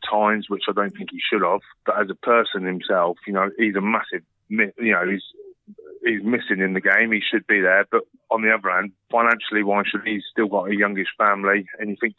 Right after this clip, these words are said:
you know, the stuff that he went through, and it must have been hard for him to put his, his money on such, on coaches and players and really say, "Look," and then let him down the way they did.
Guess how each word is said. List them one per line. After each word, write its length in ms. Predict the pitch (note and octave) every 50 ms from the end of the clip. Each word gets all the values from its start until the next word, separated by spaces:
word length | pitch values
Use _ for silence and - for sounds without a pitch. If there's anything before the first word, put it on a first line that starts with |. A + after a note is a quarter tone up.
| - _ -
you 100 | A2+ G2+
know, 100 | F#2+ G2 -
the 60 | G2 - -
stuff 140 | - A#2 - -
that 80 | - G2
he 80 | G#2 G2
went 240 | G#2 G#2 G#2+ G2+ - - -
through, 380 | A2+ G#2+ G2+ F#2 F2+ F#2 G2+ - _ _ - - - - -
and 200 | - G#2+ C3 C#3 - -
it 140 | E3 E3
must 180 | D#3+ F3 E3+ - -
have 60 | A#2+
been 100 | B2 A2+ A#2+
hard 200 | B2 B2+ A#2+ G#2+ -
for 80 | - A#2
him 100 | A2+ G2+
to 100 | - G#2+ -
put 160 | - C3 G#2+
his, 180 | G2+ G2+ F2+ - - - - _ -
his 120 | G#2+ G#2 F#2 G2
money 220 | A2 A2+ A2 G#2+
on 140 | G2+ F#2+ F2+ E2+ -
such, 180 | G2+ F2+ - -
on 260 | - G2 F#2+ F#2 F2+ - - _ - - - - _ _ -
coaches 360 | - A2 A2 G#2 - - G#2 F#2
and 140 | G2 F#2 -
players 400 | - A2+ G#2+ G#2 G2+ G2 G2 F#2
and 160 | F#2 F#2 F#2+ G2+
really 280 | G#2+ G#2 G2 G2 G2 - -
say, 100 | F#2+ F#2+
"Look," 160 | G2 G2+ G2+ - G#2+ - - _ _ _ _ - - - - - -
and 120 | G#2+ G#2
then 280 | G#2+ G#2 G2+ G2+ G2 F#2+ - _ - A2 G2
let 200 | A2 A#2 A2+ G2
him 120 | F#2 G2+ F#2+
down 320 | G#2 G#2+ G#2+ G2+ F#2+ F#2
the 80 | F2+ F2+
way 180 | F#2 F#2+ F#2
they 140 | F2 E2+ E2+ -
did. 260 | - G2+ F2 D#2+ D#2+